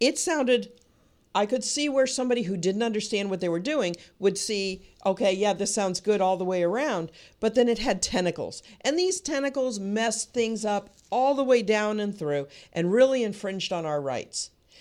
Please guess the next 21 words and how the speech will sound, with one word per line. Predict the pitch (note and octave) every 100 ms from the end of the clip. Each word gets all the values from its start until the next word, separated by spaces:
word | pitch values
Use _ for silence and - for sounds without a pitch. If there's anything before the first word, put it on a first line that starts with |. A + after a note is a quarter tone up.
| - _
And | F#3+ G#3+
that's | E4 F4+
something | - C4 B3+ A3+
that | G#3 - -
really | F3 B3 C#4+ C4+ -
we, | F3+ C4+ -
we | F3+ F#3+
should | - G3+
learn | G3 B3+ E4
from | E4 A#3+
this. | G#3+ A3 - - _ _ _ - _ -
Learn | D#3+ B3+ D#4
from | D4+ A#3 A#3
it. | A3+ -
You | F3+ A#3+
need | A#3+ F#3+
to |
be | F3 F#3
pushing | A#3+ A#3 C4+ A#3
your | F#3
representatives | F#3+ G#3 B3 A3 A#3+ B3+ C4+ D4+ -